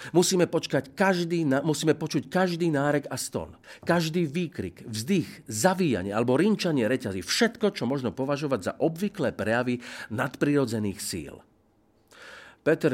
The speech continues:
potlačil v sebe chuť povedať kamarátovi, že netúži počuť vôbec nič. Nejaké náreky, stony, výkriky, vzdychy ani rinčanie reťazí. Vedel, že to nemá zmysel.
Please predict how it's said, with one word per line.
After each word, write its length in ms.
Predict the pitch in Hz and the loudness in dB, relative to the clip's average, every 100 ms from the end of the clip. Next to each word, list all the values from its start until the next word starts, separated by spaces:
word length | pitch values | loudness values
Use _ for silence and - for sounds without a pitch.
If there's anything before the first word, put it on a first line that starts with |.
| 123 | 0
potlačil 480 | 131 135 135 143 | -2 -2 -2 -2
v 80 | 117 | -4
sebe 220 | - 101 95 | -4 -4 -4
chuť 240 | - 127 | -4 -6
povedať 400 | 110 120 110 87 | -4 -4 -4 -6
kamarátovi, 720 | 92 92 92 101 - 110 107 | -8 -6 -2 -4 -2 -4 -2
že 160 | 90 92 | -4 -4
netúži 480 | 117 147 156 113 95 | -2 -2 -6 -6 -8
počuť 400 | 110 107 92 87 | -8 -8 -8 -6
vôbec 320 | 104 92 90 82 | -6 -4 -6 -8
nič. 480 | 80 - - - _ | -12 -14 -20 -20 _
Nejaké 400 | 92 98 78 78 | -6 -6 -6 -10
náreky, 720 | 73 110 156 147 135 - 120 | -6 -4 -4 -4 -6 -8 -10
stony, 640 | 120 - - 139 147 127 87 | -8 -6 -2 0 0 -2 -2
výkriky, 800 | 113 160 - 127 120 - 98 - | -2 -2 -4 -4 -4 -8 -10 -10
vzdychy 560 | 85 127 147 - 139 | -8 -4 -4 -4 -10
ani 240 | - 101 98 | -6 -4 -2
rinčanie 480 | 147 180 147 120 98 | -2 -2 -4 -4 -4
reťazí. 560 | 85 - 85 - - _ _ _ _ _ - - - - - | -6 -8 -14 -16 -20 _ _ _ _ _ -18 -18 -18 -20 2
Vedel, 320 | 151 190 175 | 6 8 6
že 160 | 120 117 | 4 -2
to 160 | 101 | -4
nemá 320 | 95 110 95 | -2 -2 -2
zmysel. 560 | 87 98 90 95 90 85 | -6 -8 -8 -8 -8 -10